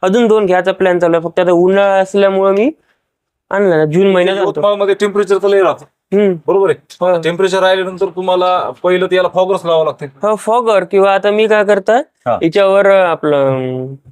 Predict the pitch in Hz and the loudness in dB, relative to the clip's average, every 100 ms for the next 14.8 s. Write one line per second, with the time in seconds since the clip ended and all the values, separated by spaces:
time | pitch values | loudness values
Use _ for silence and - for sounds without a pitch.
0 | _ - _ 165 180 202 214 240 220 202 | _ -20 _ -4 0 -2 -2 -2 0 0
1 | 170 143 135 143 180 160 143 139 _ _ | 0 -2 -4 -4 0 0 0 -4 _ _
2 | _ 170 170 123 - 156 135 175 135 123 | _ -4 -4 -4 -4 -2 0 0 0 -2
3 | 110 85 _ 123 127 139 208 208 180 151 | -4 -4 _ -8 -4 -2 -2 -2 -4 -4
4 | _ - 190 220 214 220 233 226 220 214 | _ -6 -2 0 0 2 2 2 2 2
5 | 220 220 208 208 220 214 220 220 214 202 | 0 -2 -2 0 2 2 2 0 -2 0
6 | 196 147 135 _ _ 170 170 196 202 233 | 0 0 -4 _ _ -4 0 0 2 0
7 | 226 220 208 214 214 202 185 262 285 - | 2 0 0 0 0 0 2 0 -2 -8
8 | 226 185 208 202 214 196 214 220 214 _ | -2 0 0 0 0 0 0 -2 -4 _
9 | _ _ _ _ _ _ _ _ 240 240 | _ _ _ _ _ _ _ _ -2 0
10 | 208 165 135 135 101 _ _ _ _ _ | 0 -2 -2 -6 -14 _ _ _ _ _
11 | _ 185 165 196 202 196 202 196 _ _ | _ -2 0 0 0 0 -2 -6 _ _
12 | _ - 170 185 214 196 214 233 233 226 | _ -6 -4 0 2 2 -2 0 0 0
13 | 220 185 175 160 151 _ _ _ _ - | 0 0 0 -2 -6 _ _ _ _ -8
14 | 156 151 151 180 175 160 147 | -4 -2 0 -2 -4 -8 -12